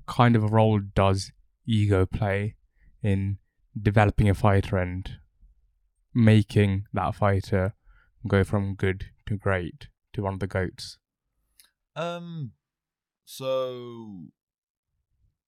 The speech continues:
Speaker 2: there's that, uh, I think pretty much every jiu-jitsu gym I've ever been to has had, uh, like, the sign on the door that
Speaker 1: Mm,
Speaker 2: says
Speaker 1: come a bit further in.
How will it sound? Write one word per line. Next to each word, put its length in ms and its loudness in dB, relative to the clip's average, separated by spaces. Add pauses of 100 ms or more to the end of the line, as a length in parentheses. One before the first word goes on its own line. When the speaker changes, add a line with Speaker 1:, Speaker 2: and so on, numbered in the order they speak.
Speaker 2:
there's 160 -4
that, 200 -4
uh, 280 -8
I 40 -14
think 240 -12 (160)
pretty 140 -12
much 160 -16
every 420 -12 (440)
jiu-jitsu 440 -10
gym 200 -12
I've 120 -12
ever 180 -14
been 360 -14
to 200 -16 (120)
has 120 -20
had, 240 -12
uh, 100 -16
like, 180 -14
the 60 -20
sign 400 -12
on 120 -12
the 60 -16
door 340 -14
that 100 -20
Speaker 1:
Mm, 40 -20
Speaker 2:
says 380 -12
Speaker 1:
come 140 -8
a 60 -10
bit 120 -10 (200)
further 320 -6
in. 180 -16